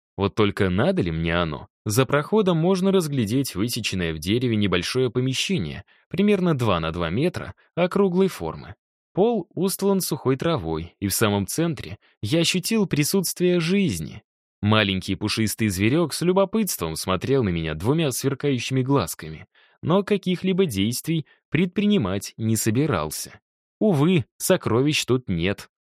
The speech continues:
Столько времени потратить ради того, чтобы поразглядывать местную живность вблизи, обидно. «Эй, там твоя мамаша, что ли, была?»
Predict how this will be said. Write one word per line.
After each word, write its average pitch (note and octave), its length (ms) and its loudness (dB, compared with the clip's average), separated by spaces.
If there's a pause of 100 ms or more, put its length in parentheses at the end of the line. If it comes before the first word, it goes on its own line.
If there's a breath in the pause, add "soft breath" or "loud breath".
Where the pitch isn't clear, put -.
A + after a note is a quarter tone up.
(280)
Столько A3 440 0
времени A2 400 2
потратить G2+ 600 0
ради G2+ 300 2
того, B2+ 240 2
чтобы F#2+ 320 0
поразглядывать F2+ 840 0
местную G2 480 -2
живность G#2 460 -2
вблизи, G#2 560 0 (240)
обидно. D#3+ 600 -4 (200)
«Эй, A#2 460 0 (180)
там A#2 220 2
твоя C3 240 4
мамаша, D3+ 460 0
что A#2 200 -2
ли, F2+ 120 0
была?» E2+ 400 -2